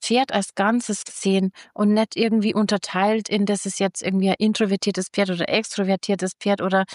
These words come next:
das Pferd, das, das beißt jetzt oder das ist jetzt aggressiv,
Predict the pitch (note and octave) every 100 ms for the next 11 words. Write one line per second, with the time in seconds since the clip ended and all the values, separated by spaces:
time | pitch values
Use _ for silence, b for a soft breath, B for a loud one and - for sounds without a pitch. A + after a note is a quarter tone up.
0 | B B - G3 F#3 - - - F#3+ F#3
1 | F3+ - F3+ - - E3+ A#3 B3 - G3+
2 | - F#3+ F3+ F#3+ G3 - F3+ - F3+ -
3 | F#3+ - A3+ B3 B3+